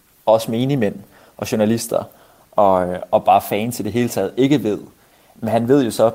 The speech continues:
præcis det, som alle agenterne og klubpræsidenterne og så videre vil have ham til at vide.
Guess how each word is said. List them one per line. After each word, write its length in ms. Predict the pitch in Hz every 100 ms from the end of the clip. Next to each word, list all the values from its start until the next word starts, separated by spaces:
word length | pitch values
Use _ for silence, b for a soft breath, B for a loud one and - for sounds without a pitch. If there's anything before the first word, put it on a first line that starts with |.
| - _
præcis 540 | - 165 - 165 127
det, 220 | - 120 120 - -
som 300 | - 101 95
alle 360 | 104 110 131 117
agenterne 560 | 117 156 131 101 95
og 140 | 101 -
klubpræsidenterne 880 | 160 160 110 - 95 95 101 95
og 120 | - 107
så 100 | 104
videre 300 | 98 101 104 -
vil 120 | 107
have 180 | 101 95
ham 180 | 101 98
til 140 | -
at 140 | 139 113
vide. 240 | 95 92